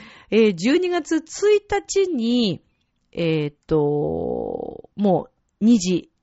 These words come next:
審査はされておりまして、えー、勝ち残った十二組が決まったそうです。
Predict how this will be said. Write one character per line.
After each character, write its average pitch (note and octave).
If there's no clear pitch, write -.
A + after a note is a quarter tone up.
審 A3
査 D#3+
は C3+
さ -
れ F3
て F3
お E3+
り F#3+
ま G#3
し -
て、 -
え F3
ー、 -
勝 -
ち A3
残 G#3+
っ -
た F3
十 G3
二 A3
組 F3
が D3+
決 -
ま G#3
っ G3+
た G3+
そ G3+
う F3+
で D#3+
す。 -